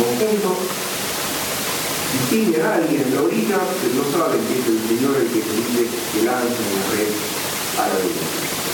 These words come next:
¿Por qué existe esta dificultad para reconocer al Señor resucitado? Porque todos ellos habían tenido dificultad en reconocer al Señor cuando el Señor estaba crucificado.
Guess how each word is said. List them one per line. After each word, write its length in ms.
¿Por 200
qué 120
existe 400
esta 160
dificultad 640
para 160
reconocer 560
al 80
Señor 320
resucitado? 960
Porque 320
todos 240
ellos 240
habían 300
tenido 340
dificultad 720
en 80
reconocer 720
al 140
Señor 420
cuando 240
el 80
Señor 340
estaba 480
crucificado. 720